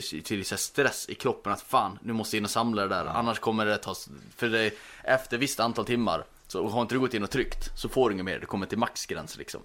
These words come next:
Speaker 2: Och då satt
Speaker 3: Mm.
Speaker 2: jag typ på jobb och allting och bara, "Jag måste in och klicka på den där nu så jag kan samla nytt." Åh! Och så ska det inte vara.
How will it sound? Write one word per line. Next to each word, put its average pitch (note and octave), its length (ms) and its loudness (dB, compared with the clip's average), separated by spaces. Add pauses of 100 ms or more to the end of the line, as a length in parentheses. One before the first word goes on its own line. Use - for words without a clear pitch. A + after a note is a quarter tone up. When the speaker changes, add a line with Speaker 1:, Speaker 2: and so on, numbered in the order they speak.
(200)
Speaker 2:
Och - 220 0
då A#2 60 0
satt B2 120 4
Speaker 3:
Mm. A#2+ 100 -4
Speaker 2:
jag A2+ 160 2
typ A2 120 -4
på A#2 80 0
jobb A#2+ 340 2
och G#2 60 4
allting A#2+ 200 0
och G#2 60 -4
bara, A#2+ 60 0
"Jag B2 80 2
måste C3+ 220 -2
in C3 80 0
och C3 60 -2
klicka - 280 -4
på - 140 -2
den B2+ 120 0
där D3 120 2
nu D3 100 -2
så - 80 2
jag C3 80 -2
kan C3 80 0
samla C#3 320 0
nytt." D3 260 -2
Åh! D3 460 2
Och - 320 -6
så A2+ 100 0
ska - 160 0
det G2+ 80 2
inte G2 180 -6
vara. F2 200 -4